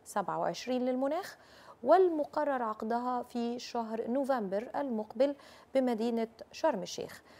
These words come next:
بيشارك فيها طبعًا زعماء العالم لبحث مخاطر التغيرات المناخية والتي أصبحت خطرًا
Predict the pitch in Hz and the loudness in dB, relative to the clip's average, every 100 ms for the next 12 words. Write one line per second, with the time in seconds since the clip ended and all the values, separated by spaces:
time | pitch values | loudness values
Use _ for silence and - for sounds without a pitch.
0 | - - 330 349 349 320 254 269 240 220 | -20 -2 4 4 4 0 0 -2 -2 0
1 | 254 233 226 214 208 202 214 196 190 220 | 0 2 0 0 -2 0 0 0 0 0
2 | 349 427 370 330 320 - - 247 226 - | 2 2 2 2 -2 -4 -4 -4 -4 -4
3 | 247 233 214 226 - 208 208 214 214 208 | -6 -2 -2 -2 -2 -2 0 0 -2 -2
4 | 190 190 190 262 240 226 - - - - | -6 -6 -4 0 2 0 -2 -20 -20 -4
5 | 226 214 180 - - 262 294 277 302 - | 2 2 2 -2 -4 -4 -6 -8 -8 -6
6 | 330 - - - 320 311 180 160 | -8 -8 -10 -4 0 0 -2 -6